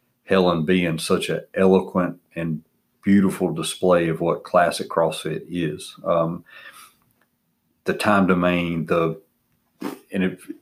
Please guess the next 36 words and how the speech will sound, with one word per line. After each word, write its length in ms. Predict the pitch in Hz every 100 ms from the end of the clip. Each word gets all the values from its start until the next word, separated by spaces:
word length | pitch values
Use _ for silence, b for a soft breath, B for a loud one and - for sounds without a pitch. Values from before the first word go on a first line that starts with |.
| _
if 80 | -
you 40 | 92
don't 200 | 101 92
know 100 | 90
what 140 | 90
Helen 260 | 98 92 87
is, 240 | 90 82
it's 120 | - -
three 240 | 101 101
rounds, 560 | 92 87 85 82 80 -
four 320 | - 98 95
hundred 180 | 95 90
meter 220 | 90 85
run, 340 | 87 87 80
twenty-one 480 | 80 101 98 92 90
kettlebell 400 | 92 87 85 80
swings, 440 | - 87 82 80
twelve 300 | - 85 82 -
pull-ups. 520 | 87 85 - - - B B B B
And 100 | 95
just 460 | 85 95 95 - _ _ _ _ _ _
that 260 | 98 - -
combination 800 | 104 98 95 95 92 - 85
is, 320 | 82 78 - - _ _ _ _
is 300 | - - - _ _ -
so 380 | - - 101 98
beautiful. 480 | 101 98 90 98 87
It's 100 | -
a 60 |
short 320 | - - 107 101
enough 300 | 104 98 104
run 260 | 98 98
you 80 | 90
can 160 | 95 87
go 160 | 87
fast. 680 | 82 113 107 98 95 -